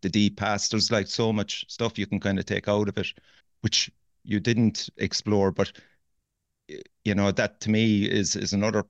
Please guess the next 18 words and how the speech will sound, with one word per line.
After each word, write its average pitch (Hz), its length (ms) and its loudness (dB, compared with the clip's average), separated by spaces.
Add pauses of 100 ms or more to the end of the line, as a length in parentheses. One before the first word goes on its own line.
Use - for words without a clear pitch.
(180)
side 104 380 0
of - 200 -6
Beowulf 98 500 0
that - 140 -6 (420)
m-, 101 140 -10 (120)
is - 140 -8
kind 101 200 -4
of 95 80 -4
intriguing 104 680 -2 (220)
in 104 200 0
relation 101 400 0
to 101 100 -8
Grendel 95 580 0
as 85 260 -6
the - 80 -10
monster, 92 580 -4
you 92 100 -4
know? 104 180 -6